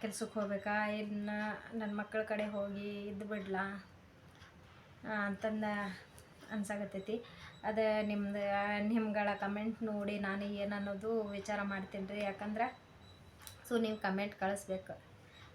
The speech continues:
ನಿಮ್ ಕಾಮೆಂಟ್ ಬರ್ಲಿಲ್ಲ ಅಂದ್ರೆ ನಂಗೇನು ಗೊತ್ತಾಗಂಗಿಲ್ಲ, ನಾನ್ ಸುಮ್ನೆ ಇದ್ಬಿಡ್ತೀನಿ. ಅದ್ರ ಸಂಬಂಧ ನೀವೆಲ್ಲ ಕಾಮೆಂಟ್ ಕಳಿಸ್ರಿ, ನಂಗ್ ಗೊತ್ತಾಗತ್ತೆ. ಹ್ಮ್, ಇನ್ನೊಂದ್ ಏನಪ್ಪ ಅಂದ್ರೆ ಇದೇ ಈ ಕೆಲ್ಸದ್ ಮನೆ,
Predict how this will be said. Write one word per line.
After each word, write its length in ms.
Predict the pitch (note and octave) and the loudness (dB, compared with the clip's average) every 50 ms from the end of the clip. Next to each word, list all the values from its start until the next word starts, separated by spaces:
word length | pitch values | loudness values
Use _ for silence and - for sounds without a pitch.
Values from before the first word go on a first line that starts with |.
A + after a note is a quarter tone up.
| - - - | -18 -8 -2
ನಿಮ್ 140 | G#3+ G#3+ G#3+ G#3 | -2 0 2 4
ಕಾಮೆಂಟ್ 300 | G#3+ G3+ G#3 A3 A3+ A3+ - | 4 6 6 6 4 6 6
ಬರ್ಲಿಲ್ಲ 320 | A3+ G#3+ G#3+ G#3 G#3 G#3 G#3 G#3+ | 4 4 4 2 0 2 2 4
ಅಂದ್ರೆ 180 | A#3 - C#4 C#4 C#4 | 4 4 4 2 2
ನಂಗೇನು 400 | C4 B3+ B3 A#3+ A#3+ A#3 A#3 A3+ G#3+ G#3+ | 2 4 4 6 6 6 6 6 6 4
ಗೊತ್ತಾಗಂಗಿಲ್ಲ, 600 | G3+ - G#3 G3+ F#3+ G3 G3+ G#3 G#3 G#3+ A3+ B3+ C4+ C4 A#3+ | 2 2 0 2 2 2 0 0 0 2 4 4 4 4 4
ನಾನ್ 160 | A3+ A3+ A#3 A#3 - | 4 4 4 2 2
ಸುಮ್ನೆ 260 | A#3 A3 G#3 G#3 G3+ | 0 0 0 0 0
ಇದ್ಬಿಡ್ತೀನಿ. 540 | G3 F#3+ F#3 F#3+ F#3+ F#3 - - F#3+ G3+ G#3 | 0 -2 -2 -2 -4 -4 -2 -4 -2 -2 0
ಅದ್ರ 260 | G#3 G3+ G3 F#3+ G3+ G3+ - | 0 0 0 -2 -2 -4 -4
ಸಂಬಂಧ 260 | G#3+ G3+ F#3+ F#3 F#3+ G3+ G#3 G#3 G#3 | -4 -4 -2 -2 -2 -2 -2 -2 -2
ನೀವೆಲ್ಲ 280 | G3+ G3+ G#3 G#3 G#3 A3 A3 - | -2 -2 -2 0 0 0 0 0
ಕಾಮೆಂಟ್ 420 | G3+ G3+ G#3 G#3+ A3+ - - - A3 G#3+ - - - - | 0 0 0 -2 -2 -2 2 2 2 2 2 -4 -8 -4
ಕಳಿಸ್ರಿ, 540 | - G#3 G#3 A3 G#3+ - A3 G3+ G3+ G3+ G#3 G3+ | 0 0 0 0 0 -2 -2 -2 -2 -2 -2 -2
ನಂಗ್ 160 | G3+ G3 G3 F#3+ G3+ | 0 0 0 0 0
ಗೊತ್ತಾಗತ್ತೆ. 480 | G3 - G#3 G3+ G3 G3 - - A#3 C#4+ D4 - - - - - - - - - - - - - - | 0 0 -2 -2 -2 -2 2 2 2 2 2 -4 -12 -18 -20 -20 -20 -20 -18 -18 -18 -18 -18 -12 -8
ಹ್ಮ್, 260 | A#3 A3+ A3 G#3+ G#3 G#3 G#3+ G#3+ | -4 -2 -2 0 0 0 0 0
ಇನ್ನೊಂದ್ 300 | G#3+ G#3+ G#3+ G#3+ G#3+ G#3+ G#3 | 0 0 0 2 2 2 2
ಏನಪ್ಪ 280 | G3+ G3+ G3+ - - G3 F#3+ F#3+ | 2 0 -4 0 2 2 2 4
ಅಂದ್ರೆ 220 | G3 G3+ G#3+ A3+ A#3 A#3 - - - - - - - - - B3+ A#3+ | 2 2 2 0 0 0 -4 -8 -8 -8 -10 -10 -10 -8 -4 -2 0
ಇದೇ 180 | A#3+ A#3+ A#3+ A#3 A3 G#3+ A3 A3 | 4 6 6 6 6 6 4 0
ಈ 20 | G#3+ - | 2 2
ಕೆಲ್ಸದ್ 340 | A3+ A3 G#3+ - A3+ A3 G#3 A3+ | 0 0 2 0 -2 0 0 2
ಮನೆ, 140 | A3 A3 | 2 2